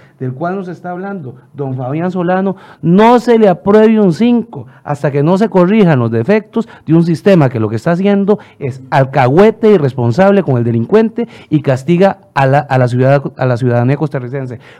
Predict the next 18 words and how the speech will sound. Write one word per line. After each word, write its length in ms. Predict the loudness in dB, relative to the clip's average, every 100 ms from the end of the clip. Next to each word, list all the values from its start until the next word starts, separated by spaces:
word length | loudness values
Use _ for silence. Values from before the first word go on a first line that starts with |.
| -4
porque 240 | -2 0
ellos 200 | -2 -2
ponen 280 | -2 0 0
los 160 | 0
reos 300 | 2 0 0 -8 -4
y 80 |
nosotros 360 | -2 -2 -2 -4
ponemos 340 | -2 -2 -2
los 140 | -2 0
muertos 480 | 2 2 0 -6 -6 -10
y 80 | -6
ponemos 360 | -2 0 0 0
los 140 | 0
asaltos 400 | 0 -2 -4 -8
que 80 | -10
nos 180 | -12 -12
están 180 | -14
haciendo. 300 | -16 -18 _